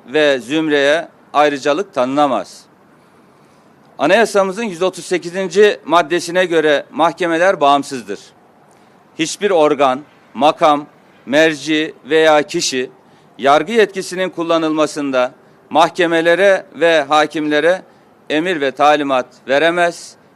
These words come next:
genelge gönderemez, tavsiye ve telkinde bulunamaz. Ceza Muhakemesi Kanunu'nun yüz elli yedinci maddesi gereğince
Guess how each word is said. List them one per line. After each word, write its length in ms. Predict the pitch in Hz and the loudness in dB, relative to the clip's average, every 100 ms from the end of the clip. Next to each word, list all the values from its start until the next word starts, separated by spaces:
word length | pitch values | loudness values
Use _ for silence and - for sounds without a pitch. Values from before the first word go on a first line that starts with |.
| _ - | _ -6
genelge 480 | 143 160 151 135 127 | 0 2 2 0 -2
gönderemez, 840 | 131 151 160 165 170 165 165 - _ _ _ _ | -2 0 0 0 2 0 -2 -14 _ _ _ _
tavsiye 460 | 151 156 131 165 143 | 2 2 0 -2 -2
ve 80 | |
telkinde 580 | 127 156 147 135 135 160 | 0 0 0 -2 -4 -2
bulunamaz. 560 | 131 123 117 104 90 - - _ _ _ _ _ _ _ - | -2 -4 -4 -6 -10 -16 -20 _ _ _ _ _ _ _ -4
Ceza 380 | 156 151 202 | -2 2 4
Muhakemesi 560 | 208 202 190 190 180 196 | 4 2 2 -2 -4 -6
Kanunu'nun 720 | 196 175 180 180 180 190 196 - - | 0 2 2 -4 -6 -8 -8 -18 -6
yüz 320 | 160 175 - - | -4 -4 -6 -6
elli 240 | 151 165 | -4 -2
yedinci 440 | 165 160 170 160 180 | -4 -4 -4 -4 0
maddesi 540 | 156 147 147 143 170 | 0 0 -4 -6 -6
gereğince 580 | 156 151 156 147 147 | -2 0 0 0 -2